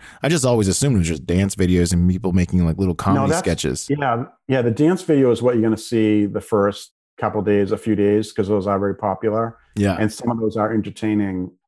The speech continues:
Speaker 2: But over time, it just, it just throws in random stuff to try things out. One of the things that's really important with machine learning is you need to always have some level of randomness, because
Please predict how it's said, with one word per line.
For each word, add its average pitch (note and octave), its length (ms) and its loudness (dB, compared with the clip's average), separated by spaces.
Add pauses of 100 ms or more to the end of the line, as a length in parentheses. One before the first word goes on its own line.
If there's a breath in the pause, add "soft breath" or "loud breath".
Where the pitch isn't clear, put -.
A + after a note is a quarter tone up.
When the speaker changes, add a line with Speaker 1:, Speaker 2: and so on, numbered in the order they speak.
Speaker 2:
But A#2+ 140 2
over B2 160 2
time, C3+ 560 -2
it G#2+ 160 -2
just, - 360 -12
it A#2+ 140 -10
just - 260 -10
throws C3 280 2
in G#2 260 0
random G#2 420 0
stuff F#2 520 -4
to - 100 -18
try G2+ 300 -4
things G2 320 -6
out. F#2 320 -2 (340)
One B2+ 200 0
of E3+ 60 4
the E3 40 2
things C#3+ 140 2
that's A#2 60 -4
really A#2+ 160 2
important A2+ 260 0
with G#2+ 40 2
machine A2 240 0
learning G#2+ 300 2
is G2 420 -4 (420)
you A2+ 300 2
need B2+ 360 4
to - 120 -6 (100)
always A2 380 2
have G2+ 140 -4
some G#2+ 280 0
level G2+ 240 0
of F#2+ 120 -2
randomness, A2+ 720 0
because G#2 640 0